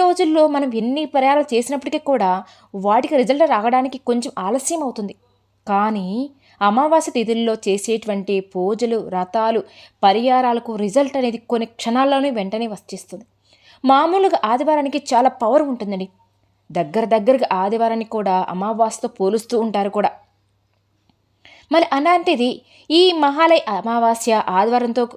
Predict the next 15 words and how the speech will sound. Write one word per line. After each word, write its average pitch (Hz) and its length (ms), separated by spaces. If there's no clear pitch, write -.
రావడం 202 360
వలన 190 260
మీరు 202 220
చేసే 220 300
ఈ - 20
పరిహారం 220 480
వల్ల 196 120
నూటికి 220 540
వెయ్యి 208 440
శాతం 220 380
రిజల్ట్ 294 340
అనేది 240 200
ఖచ్చితంగా 277 580
ఉంటుంది. - 320
అలాగే 359 400